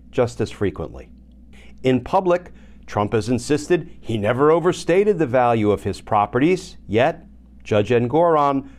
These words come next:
found that the documentary evidence of fraud was so overwhelming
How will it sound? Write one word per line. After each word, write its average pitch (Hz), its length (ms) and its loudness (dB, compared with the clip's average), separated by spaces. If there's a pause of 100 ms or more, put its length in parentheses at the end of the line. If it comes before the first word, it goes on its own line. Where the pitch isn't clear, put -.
found 156 480 0
that 120 120 -12
the 117 80 0
documentary 139 1080 -2
evidence 139 460 0
of 101 220 -8
fraud 131 520 0 (280)
was 127 200 2
so 156 280 2
overwhelming 143 840 2